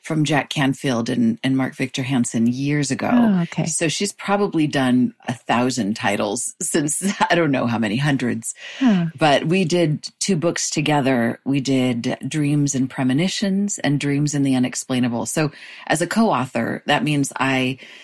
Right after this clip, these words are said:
Speaker 1: I write the introduction to the book, and then I write a couple of the stories that are in the book, and then I aggregate all the rest of the stories. So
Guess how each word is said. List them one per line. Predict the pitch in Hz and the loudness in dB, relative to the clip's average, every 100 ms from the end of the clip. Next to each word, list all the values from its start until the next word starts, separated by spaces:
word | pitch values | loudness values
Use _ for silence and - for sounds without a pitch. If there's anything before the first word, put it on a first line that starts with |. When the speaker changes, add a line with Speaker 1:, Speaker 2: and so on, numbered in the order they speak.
| - - - _ | -20 -20 -20 _
Speaker 1:
I | 139 | -2
write | 143 143 - | 2 0 0
the | 123 | 2
introduction | 123 - 143 185 - 185 185 | 2 2 0 0 0 -2 0
to | 190 - | -2 -4
the | 165 | -2
book, | 175 170 | 0 0
and | 151 135 | 0 2
then | 123 113 | 2 0
I | 123 131 120 117 123 | -2 0 0 0 0
write | 131 123 | 0 0
a | |
couple | 117 160 151 143 | -2 -6 -4 -4
of | 117 | -2
the | 123 | -4
stories | - 156 156 156 | -4 -2 0 -2
that | - | -2
are | 139 | 0
in | 143 | 0
the | 151 | 0
book, | 139 143 | 0 -2
and | 127 | 0
then | 131 | 2
I | 123 131 135 | 0 0 0
aggregate | - 127 135 143 127 135 123 113 - - - - | 0 0 -2 -4 -4 -2 0 0 -4 -10 -6 0
all | 143 143 135 | 2 2 0
the | 131 | 0
rest | 123 123 131 | -2 -2 -6
of | 110 | -6
the | 117 | -6
stories. | - 131 113 82 - | -6 -4 -2 -2 -4
So | - 147 | -4 -2